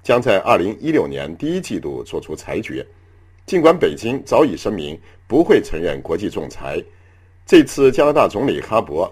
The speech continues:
还是和阿基诺站在一起，隔空喊话，呼吁冲突各方尊重国际裁决。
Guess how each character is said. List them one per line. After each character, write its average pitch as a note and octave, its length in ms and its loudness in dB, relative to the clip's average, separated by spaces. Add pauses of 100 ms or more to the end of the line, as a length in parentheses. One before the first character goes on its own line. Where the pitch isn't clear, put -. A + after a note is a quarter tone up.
(140)
还 A2+ 160 0
是 D#3 120 -2
和 G2 260 -4
阿 A#2+ 100 2
基 A#2+ 160 -2
诺 C#3 200 0
站 E2 180 -6
在 D2+ 80 -4
一 C#2+ 160 -8
起， C2+ 340 -14
隔 A#2+ 160 2
空 D#3 220 -4
喊 - 260 -14
话， - 220 -6 (460)
呼 D#3+ 160 6
吁 B2+ 180 2
冲 D#3 180 -6
突 D#3+ 140 -4
各 F#2+ 180 0
方 F#2+ 240 -2 (280)
尊 F3+ 200 2
重 E3 160 0 (120)
国 D#2 120 -6
际 C#2+ 160 -10
裁 C2+ 220 -12
决。 C2+ 260 -10